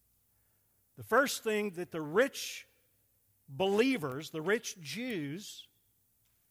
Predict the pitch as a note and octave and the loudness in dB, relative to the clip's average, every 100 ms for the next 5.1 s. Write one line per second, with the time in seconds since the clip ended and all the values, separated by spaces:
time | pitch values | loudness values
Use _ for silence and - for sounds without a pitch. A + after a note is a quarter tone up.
0 | _ _ _ _ _ _ _ _ _ _ | _ _ _ _ _ _ _ _ _ _
1 | _ _ _ - - A3+ A3+ A#3 A#3+ B3 | _ _ _ -16 -2 2 2 2 0 -4
2 | - E3 C#3 E3 F#3 G#3+ A3+ A3 - D#3+ | -4 -4 0 2 4 4 2 -4 -2 2
3 | C3+ B2+ C#3 - E3 D3 D3 C3+ A#2 F3+ | 4 2 0 -4 -8 -6 -6 -6 -4 -2
4 | A#3 A#3 A3+ F#3 F3 F#3 E3 E3 D3 C#3+ | 0 0 -2 -4 -2 0 0 -2 -6 -14
5 | - | -14